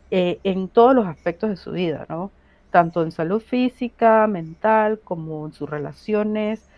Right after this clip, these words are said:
con su familia, su pareja, amistades, o su relación con el trabajo, eh, dónde quiere estar. Y que esto es a largo plazo, obviamente, pero que implica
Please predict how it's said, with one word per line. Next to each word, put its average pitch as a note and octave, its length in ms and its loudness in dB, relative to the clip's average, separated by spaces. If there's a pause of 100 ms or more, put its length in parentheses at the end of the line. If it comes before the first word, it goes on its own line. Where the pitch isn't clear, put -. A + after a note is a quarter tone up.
(120)
con D#3+ 160 0
su D#3 140 -10
familia, G#3 520 -2
su G3 100 -12
pareja, E3+ 440 -6
amistades, G#3+ 920 2 (380)
o G#3 420 4 (300)
su - 200 -4
relación F3 500 -2
con G3 160 -8
el D#3+ 120 -8
trabajo, G#3 840 0 (360)
eh, D3+ 360 -6
dónde F3+ 400 2
quiere D3 260 -10
estar. - 420 -6 (840)
Y A3 140 0
que G3 220 0
esto A#3 320 0
es G3+ 340 0 (480)
a F3+ 180 0
largo E3 400 -4
plazo, E3+ 480 -4
obviamente, D#3 540 -8
pero D#3+ 300 -2
que E3+ 120 -10
implica F3+ 720 -2